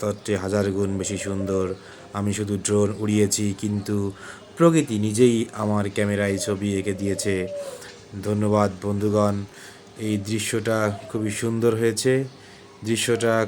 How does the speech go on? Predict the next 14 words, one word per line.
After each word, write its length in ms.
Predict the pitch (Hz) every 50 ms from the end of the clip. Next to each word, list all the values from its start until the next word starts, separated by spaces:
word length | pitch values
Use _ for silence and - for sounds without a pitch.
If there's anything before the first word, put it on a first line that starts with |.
| 107
কোথার 600 | - 107 117 117 113 113 113 110 110 110 110 107
দৃশ্য 300 | 110 107 104 - - 117
একটু 420 | 110 110 107 107 107 - - 113 107
আবার 260 | 107 107 107 107 101
জানা 220 | 101 107 107 104
থাকলে, 500 | 98 110 104 101 104 104 107 107 104 101 101 - - - - - - - - -
আহ, 200 | 107 104 104 101 101 -
কমেন্টে 640 | 110 107 107 110 107 107 107 113 110 107 107 110 104 98 101 98 92
জানাবেন। 560 | 101 110 107 107 107 107 117 123 131 135 139 139 139 - - - - - - - - - - - - - - -
আশা 220 | 110 104 - 117
করি 280 | 107 117 117 110 110 104
সবার 360 | 101 113 107 104 107 107 107
ভালো 260 | 98 98 101 101 104
লাগবে। 500 | 104 107 107 104 104 104 123 131 143 156